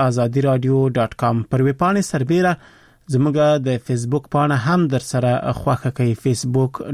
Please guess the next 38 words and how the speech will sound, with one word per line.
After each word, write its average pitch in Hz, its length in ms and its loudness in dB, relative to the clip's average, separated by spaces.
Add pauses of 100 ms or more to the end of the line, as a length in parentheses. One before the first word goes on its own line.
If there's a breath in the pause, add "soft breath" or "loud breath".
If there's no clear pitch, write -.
ډاټ 127 380 0
کام 127 260 2
سلش 123 320 -2 (160)
آزادي 117 380 0
راډیو 127 260 2
یې 147 120 2 (180)
آدرس 131 340 -2
دی. 131 140 2 (100)
زموږ 123 400 0
خبرونه 151 400 0 (840 loud breath)
زموږ 131 300 2 (100)
په 135 280 0
ټویټر 135 340 -2
پاڼه 127 260 2
کې 135 120 0 (160)
هم، 131 140 2 (100)
اه، 120 400 -2
لیدلی 123 420 0
شئ. 123 180 0
د 120 240 0
ټویټر 123 380 -2
پاڼه 120 180 0 (120)
هم 156 180 0
در 151 160 -4
سره 143 500 0
فالو 117 380 0 (140)
یا 123 100 2 (240)
تعقیب - 420 -6
کړئ. 110 160 -2 (640 loud breath)
مخکې 175 220 -2
له 202 120 2
دې 214 160 2
چې، 202 140 0
اه، 190 760 -2
خبري 131 400 0
مسایلو 131 360 0 (100)
ته 131 220 0
ادامه 127 280 2